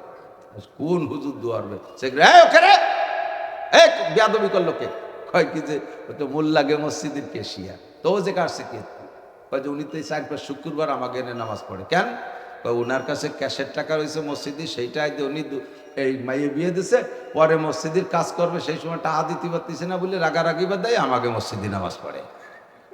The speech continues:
আর এই নুস্য এ কয় কি যে, "কোন হুজুর দোয়া আনবে?" এই যে, যে বৃষ্টি বন্ধ হয়েছে, এটা তোর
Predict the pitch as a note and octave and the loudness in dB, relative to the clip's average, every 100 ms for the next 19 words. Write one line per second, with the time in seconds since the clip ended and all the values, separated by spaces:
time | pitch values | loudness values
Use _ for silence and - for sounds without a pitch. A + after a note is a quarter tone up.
0 | - - _ _ - F3+ - G#3 G#3 G3+ | -20 -20 _ _ 4 4 6 4 4 2
1 | G3 - - B3 B3 - G#3+ F#3+ F#3 F3+ | 0 0 6 8 8 6 2 6 8 8
2 | F#3 F3 F#3+ A3+ G3+ D#3 C#3+ A#2+ A2+ A#2 | 4 2 4 6 6 4 2 -2 2 4
3 | F#2 E2+ - - - - - - - - | 2 0 -6 -10 -12 -16 -18 -18 -18 -20
4 | - - - - - _ _ _ _ _ | -20 -20 -20 -20 -20 _ _ _ _ _
5 | _ _ _ _ _ _ _ _ _ _ | _ _ _ _ _ _ _ _ _ _
6 | - D4 D4+ D#4+ D#4+ D4 D4 - D#4 C#4+ | 8 8 8 6 6 10 8 8 6 8
7 | D4 D4 D#4 D4+ D4+ D#4 - E4+ F4+ | 10 12 10 10 8 8 8 10 10